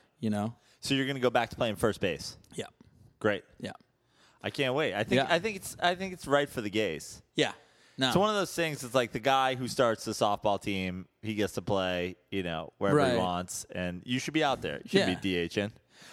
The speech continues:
Speaker 2: Also, you're not that good a hitter, so you definitely shouldn't be D H ing.
Speaker 1: Uh,
Speaker 2: <laughs>
Speaker 1: um, by the way,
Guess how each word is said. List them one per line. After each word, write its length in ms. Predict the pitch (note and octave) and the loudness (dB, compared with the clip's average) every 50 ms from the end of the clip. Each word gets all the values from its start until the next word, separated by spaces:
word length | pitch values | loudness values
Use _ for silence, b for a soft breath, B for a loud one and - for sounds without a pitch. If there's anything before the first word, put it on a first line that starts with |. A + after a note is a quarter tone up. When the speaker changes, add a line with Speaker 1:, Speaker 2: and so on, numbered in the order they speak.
| B B | B B
Speaker 2:
Also, 260 | - F3+ F#3+ - D#3 | 2 2 4 4 2
you're 160 | C3 B2+ C3 C#3 | 2 2 2 0
not 200 | E3 F3+ - - | 0 0 2 2
that 200 | B2+ D3 E3+ - | 2 2 2 2
good 140 | B2+ G2+ | 0 0
a 60 | F#2+ G2 | 0 0
hitter, 300 | G#2 F#2 F2 G2 A2+ A#2+ | 0 2 2 0 -2 -4
so 140 | - - A2 | -4 0 0
you 80 | G#2+ G#2+ | 2 4
definitely 260 | C3+ D3 C#3 B2+ G#2 | 2 2 2 0 -2
shouldn't 220 | F#2+ - G2+ F2+ F2+ | -2 -2 -2 -2 0
be 100 | F2+ F2+ | -2 -2
D 180 | E2+ F2+ F#2+ G2+ | 0 0 0 0
H 180 | G#2+ A2+ - | 0 0 0
ing. 140 | G#2 F2+ F#2 | -2 0 2
Speaker 1:
Uh, 480 | F#3+ F#3+ F#3+ F#3+ F#3+ G3+ G3 F#3+ F#3 F3+ | 2 2 4 6 6 6 6 4 0 0
Speaker 2:
<laughs> 1700 | - - G3 - A#3 A3+ - B3 A3+ - - A#3+ - - - B3+ A#3+ E3+ B2 - G#3+ F#3 - _ _ _ _ _ - - - - - - - | 0 0 0 2 0 -2 0 -2 -2 -2 -4 -6 -4 -2 -2 -2 -2 -6 -4 -4 -4 -4 -4 _ _ _ _ _ -20 -20 -20 -20 -20 -6 0
Speaker 1:
um, 400 | D#3+ D#3 D3+ D3 C#3+ C3+ C3 B2+ - - _ _ _ _ _ - | 2 4 4 4 2 0 -2 -6 -10 -14 _ _ _ _ _ 0
by 160 | A2 D#3+ E3 D#3+ | 2 4 4 4
the 60 | D3+ | 4
way, 320 | D3 D3 D3+ D3+ D3 D3 | 2 2 2 0 0 -2